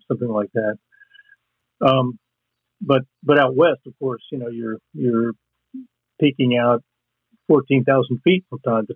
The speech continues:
time, and, and then you're staying up there, you know,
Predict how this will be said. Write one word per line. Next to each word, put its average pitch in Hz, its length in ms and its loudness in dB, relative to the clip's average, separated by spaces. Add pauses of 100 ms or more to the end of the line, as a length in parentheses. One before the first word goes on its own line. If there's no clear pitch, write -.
time, 113 380 -4
and, 101 160 -10 (800)
and 127 140 4
then 120 160 4
you're 113 120 0 (140)
staying 117 240 2
up 135 240 2
there, 113 320 0 (420)
you 135 100 -4
know, 110 280 -2